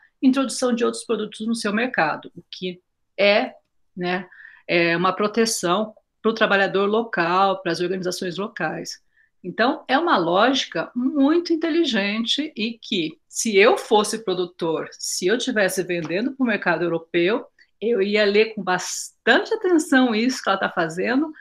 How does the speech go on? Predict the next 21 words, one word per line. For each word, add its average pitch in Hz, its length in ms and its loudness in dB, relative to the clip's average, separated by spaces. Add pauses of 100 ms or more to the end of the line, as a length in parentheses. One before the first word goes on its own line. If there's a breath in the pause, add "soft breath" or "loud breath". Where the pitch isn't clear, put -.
(340 loud breath)
pra 196 200 4
me 226 120 2
antever 254 760 2
e 320 80 0
trabalhar 226 400 2
igual. - 400 -2 (800)
Porque 214 260 0
o 180 120 2
que 175 40 -2
ela 180 120 4
tá 233 120 4
criando 233 600 2
são 185 280 -2
certificações, 233 1400 0
são 175 180 -6
selos, 262 840 2 (400 loud breath)
é, 175 120 -2
são 208 220 -4
normas 220 640 6
de 170 100 -2
produção 180 760 -2